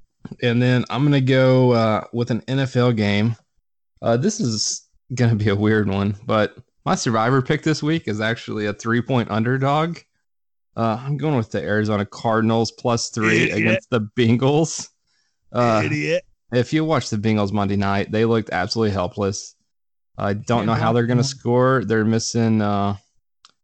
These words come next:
Speaker 1: John Ross, who is not a
Speaker 2: Whoa.
Speaker 1: boss.
Speaker 2: Hold on. I don't know how the Bengals are gonna score without
Speaker 1: And
Speaker 2: John Ross out
Speaker 1: A J
Speaker 2: there.
Speaker 1: Green.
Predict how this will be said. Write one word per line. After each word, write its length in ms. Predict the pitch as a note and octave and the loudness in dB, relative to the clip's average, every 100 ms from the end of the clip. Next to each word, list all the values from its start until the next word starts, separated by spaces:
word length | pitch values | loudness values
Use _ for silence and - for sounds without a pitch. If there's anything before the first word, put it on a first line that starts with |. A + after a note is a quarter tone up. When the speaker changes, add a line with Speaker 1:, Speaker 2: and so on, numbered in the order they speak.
| _ | _
Speaker 1:
John 280 | - A2+ A2 | -4 0 2
Ross, 380 | G#2 G#2+ A#2 - - _ _ _ G#2+ | 2 2 0 -6 -16 _ _ _ -8
who 120 | A2 | -2
is 100 | G#2+ G2+ | 0 2
not 240 | G#2 A2 | 2 0
a 40 | |
Speaker 2:
Whoa. 120 | A2+ B2 | -2 -2
Speaker 1:
boss. 380 | A2+ C3 D3 | -2 -2 -2
Speaker 2:
Hold 240 | - G3 G#3 | -6 -8 -8
on. 220 | E3+ B2 - F2+ | -12 -16 -20 _
I 40 | B2+ | -20
don't 180 | F3+ F3+ | -20 -18
know 120 | D#3 | -16
how 180 | F3 G3+ | -16 -16
the 100 | F#3+ | -14
Bengals 480 | G3 G#3+ A3 G#3 | -10 -10 -10 -12
are 20 | G#3 | -12
gonna 260 | A3+ A3+ | -14 -12
score 420 | A3 - C4 G#3 E3 | -12 -10 -6 -4 -4
without 200 | E3 A2+ | -4 -2
Speaker 1:
And 220 | A2 A2 | 0 0
Speaker 2:
John 380 | E3+ F3 F#3+ G#3+ | -4 -6 -8 -8
Ross 460 | A3+ G#3+ D3+ C3 C3+ | -8 -8 -6 -10 -6
out 120 | A#2+ | -2
Speaker 1:
A 120 | B2+ | 0
J 280 | A#2+ B2 B2 | 2 2 2
Speaker 2:
there. 80 | A2 | 2
Speaker 1:
Green. 500 | C3 B2+ A#2 A#2+ | 2 2 2 2